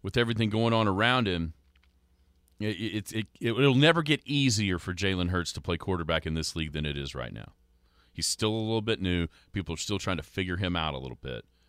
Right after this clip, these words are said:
as far as what his, what his tendencies are, and then he has all of those ridiculous weapons.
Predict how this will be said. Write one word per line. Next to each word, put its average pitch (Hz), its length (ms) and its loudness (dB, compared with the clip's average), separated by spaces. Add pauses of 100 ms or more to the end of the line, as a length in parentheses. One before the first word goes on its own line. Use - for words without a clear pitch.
(120)
as - 120 -6
far 80 220 0
as 76 160 -4
what 82 140 -2
his, 73 200 -6
what 73 120 -8
his 67 120 -8
tendencies 85 520 -4
are, 80 240 0 (340)
and 95 240 0
then 92 140 2
he 82 80 -2
has 78 220 -4
all 90 360 0
of 87 60 0
those 78 200 -4
ridiculous 76 580 -8
weapons. - 460 -12